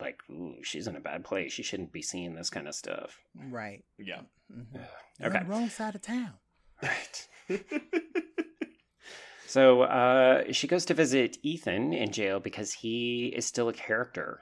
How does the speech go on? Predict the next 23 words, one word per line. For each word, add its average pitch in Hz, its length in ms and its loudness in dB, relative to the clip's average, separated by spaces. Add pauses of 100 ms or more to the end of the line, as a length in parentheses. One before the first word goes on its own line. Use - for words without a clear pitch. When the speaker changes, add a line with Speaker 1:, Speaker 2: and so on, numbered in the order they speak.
(120)
Speaker 1:
in 98 140 -6
this 101 220 -8
movie. 101 440 -6
Speaker 2:
<laughs> - 40 -8 (1800)
Speaker 1:
And 147 120 8
this 180 180 8
is, 160 240 -2
this 151 220 6
is 139 140 4
very 110 440 8
annoying. 92 720 -2
It, 120 140 -2 (140)
it 117 140 0
harkens 120 300 -2
back 107 160 6
to 98 100 -8
what 98 180 -2
you 98 40 -4
said 92 280 0
earlier, 87 760 -2
John, 85 420 -6
which - 200 -4
is, 85 320 -4